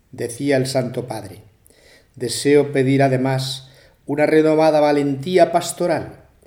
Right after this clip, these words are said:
para que la pedagogía cotidiana de la comunidad cristiana sepa proponer de manera convincente y eficaz la práctica del sacramento de la reconciliación".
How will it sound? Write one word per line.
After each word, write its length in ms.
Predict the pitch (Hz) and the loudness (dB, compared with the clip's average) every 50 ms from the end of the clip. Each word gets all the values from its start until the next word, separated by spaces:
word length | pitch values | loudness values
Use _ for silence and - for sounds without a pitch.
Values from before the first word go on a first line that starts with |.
| _ _ _ _ _ _ _ - | _ _ _ _ _ _ _ -2
para 200 | - 131 135 131 | 0 0 0 2
que 100 | 131 135 | 0 0
la 140 | 131 127 127 | 0 0 0
pedagogía 640 | 131 127 131 123 120 127 127 - 175 175 170 156 160 | 0 0 0 0 0 -2 -4 -4 -2 0 0 0 0
cotidiana 640 | 160 160 160 151 139 139 139 139 139 131 127 120 | 0 -2 -2 -2 -4 -2 0 0 0 0 0 -2
de 100 | 117 117 | -4 -4
la 120 | 120 127 127 | -4 -4 -4
comunidad 480 | 127 123 113 117 117 120 123 123 123 | -6 -6 -6 -6 -4 -2 -2 -4 -4
cristiana 800 | - 113 113 - - - - 117 117 123 143 175 202 226 - - _ _ _ _ _ _ _ _ | -6 -10 -10 -10 -12 -12 -12 -10 -8 -6 -6 -6 -8 -10 -14 -20 _ _ _ _ _ _ _ _
sepa 520 | - - - - 165 165 170 175 165 165 | -14 -10 -6 -2 -2 0 4 4 4 4
proponer 720 | - 160 170 165 - 175 156 139 127 120 113 110 - - - | 4 0 0 2 2 0 2 2 0 -2 -2 -6 -10 -14 -14
de 160 | - - 120 | -8 -8 -6
manera 500 | 117 120 127 135 156 160 151 135 131 - | -6 -4 -4 -2 0 0 -2 -2 -4 -4
convincente 1120 | - 147 175 185 180 165 175 185 175 170 170 - - 131 123 113 110 113 - 120 117 113 - - | -2 0 0 0 0 -2 -4 -4 -4 -6 -6 -4 -4 -4 -2 -4 -6 -8 -10 -10 -10 -10 -12 -12
y 180 | 117 117 135 | -10 -6 -4
eficaz 680 | 156 151 - - 113 - - 139 147 156 151 151 - - - - - - - - - - | -4 -4 -4 -8 -10 -6 -4 -2 -2 -2 -2 -4 -12 -20 -20 -20 -20 -20 -20 -20 -20 -16
la 200 | - 113 107 - | -14 -14 -12 -6
práctica 720 | - - 165 160 160 143 135 - 147 147 - 147 147 143 | 0 0 0 0 0 -4 -8 -8 -8 -6 -4 -4 -4 -4
del 220 | 147 - 135 120 - | -4 -8 -10 -10 -8
sacramento 640 | - 131 120 127 120 120 131 139 131 127 131 131 123 | -8 -8 -8 -6 -6 -4 -2 -2 -2 -2 -2 -4 -4
de 80 | 123 | -4
la 100 | 120 120 | -4 -6
reconciliación". 880 | 117 110 113 113 120 117 113 - 117 110 113 110 110 - 110 107 98 | -6 -8 -10 -10 -10 -12 -12 -12 -12 -12 -12 -12 -12 -12 -14 -14 -14